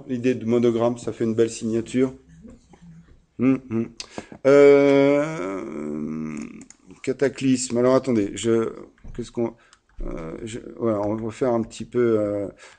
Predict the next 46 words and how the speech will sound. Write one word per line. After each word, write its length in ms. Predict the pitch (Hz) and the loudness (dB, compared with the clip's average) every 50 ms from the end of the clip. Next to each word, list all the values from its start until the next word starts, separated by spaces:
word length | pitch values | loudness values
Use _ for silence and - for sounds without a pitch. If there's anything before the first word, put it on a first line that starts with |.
| _ _ _ - | _ _ _ -6
alors, 300 | - 123 113 107 - - | -4 -2 -2 -2 -4 -2
les, 200 | 123 127 139 131 | 0 0 0 0
les 140 | - 127 120 | 0 -2 0
cav-, 240 | - - 123 117 - | 2 2 0 0 0
je 120 | 113 117 | 0 0
reviens 240 | 131 123 127 151 151 | 0 0 2 2 2
aux 60 | 139 | 2
cavaliers. 500 | 117 - 131 117 120 113 110 107 101 95 | 2 2 2 2 2 2 2 0 0 -2
Donc, 160 | 92 104 104 101 | -2 -4 -6 -2
vous 60 | 98 | 4
voyez, 280 | 120 135 147 160 156 | 6 6 8 8 6
moi, 320 | 135 123 131 135 151 165 160 | 6 4 4 4 4 6 6
mes 120 | 139 123 | 4 2
cavaliers, 680 | 120 - 123 123 127 127 139 156 175 175 165 151 117 117 120 | 4 4 6 6 6 6 6 6 6 6 6 4 2 0 -2
c'est 200 | - - 131 123 | 0 2 6 6
la, 200 | 120 117 110 110 | 8 6 6 4
c'est 140 | - - | 0 2
la 120 | 113 113 113 | 2 2 2
troisième, 560 | - - 139 131 127 147 143 131 123 117 - | 2 2 0 2 2 2 2 2 2 0 -2
c'est 160 | - - 120 | -4 -2 2
la 220 | 113 113 110 110 107 | 4 6 6 4 2
troisième 460 | 110 - - 151 135 139 139 131 123 | -2 0 2 2 4 4 2 2 2
planche 260 | 127 139 135 127 113 | 2 2 2 2 4
de 80 | 110 110 | 2 2
l'Apocalypse. 680 | 107 104 - 110 101 - 123 131 147 165 156 - - - - - - - - - - - - - - - - _ _ | 2 2 0 -2 -2 -2 0 0 0 0 0 -6 -12 -16 -18 -20 -20 -20 -20 -20 -20 -20 -20 -20 -20 -20 -20 _ _
Bon, 200 | 131 135 120 101 | 8 8 8 8
franchement, 580 | - 107 107 107 - - - - 101 139 120 | 4 2 0 0 2 4 6 6 8 8 8
euh, 520 | 107 107 104 101 98 95 95 95 95 95 92 | 6 6 6 6 6 4 4 4 2 0 -2
si 180 | - - 120 | -4 -4 -4
je 80 | 117 110 | 0 0
me 60 | 110 | -2
suis 160 | 107 - 117 | -2 -2 -4
pas 140 | 107 - 117 | 0 2 2
inspiré 400 | 113 107 - - 107 104 101 101 | 2 2 0 -2 0 2 2 2
de 60 | 98 | 0
Dürer, 380 | 92 95 101 104 127 151 156 147 | 0 0 2 4 6 6 6 6
euh, 340 | 120 101 95 92 87 87 82 82 78 76 | 4 2 0 0 -2 -4 -6 -8 -10 -12
je 80 | - | -12
suis 100 | - 101 | -10 -6
un 60 | 98 | -6
gros 160 | 95 95 90 87 | -2 -2 -2 0
menteur, 540 | 90 107 120 110 147 131 110 90 - - | 0 0 2 4 6 6 6 4 2 -4
quoi, 160 | - 95 82 82 98 107 | -10 -12 -10 -6 -4 -4
hein, 220 | 117 123 117 117 - _ _ _ _ | -2 -4 -4 -8 -14 _ _ _ _
en 100 | - 101 | -6 -4
gros. 340 | 98 87 95 95 87 - - | -4 0 0 0 0 -2 -6